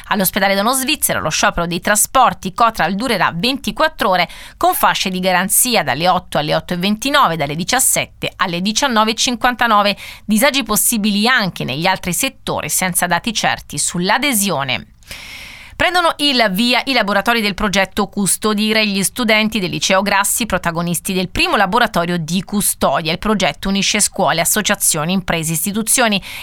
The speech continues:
e cittadini, trasformando il paesaggio del Parco Nazionale del Circeo in un vero laboratorio di comunità.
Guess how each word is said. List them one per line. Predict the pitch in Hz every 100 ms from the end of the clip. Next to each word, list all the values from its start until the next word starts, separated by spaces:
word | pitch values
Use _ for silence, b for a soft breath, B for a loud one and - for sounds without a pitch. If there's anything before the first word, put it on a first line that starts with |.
| -
e | 294
cittadini, | - 262 254 208 185
trasformando | 170 208 196 233 226 180 151 170
il |
paesaggio | 175 196 190 170 156 170
del | 180
Parco | 196 170 -
Nazionale | 185 175 - 185 175
del | 190
Circeo | - 254 160 - 160 156 B B -
in | 247
un | 233 180
vero | 175 220 220
laboratorio | 190 180 202 196 175 175
di | 180
comunità. | - 175 170 165 110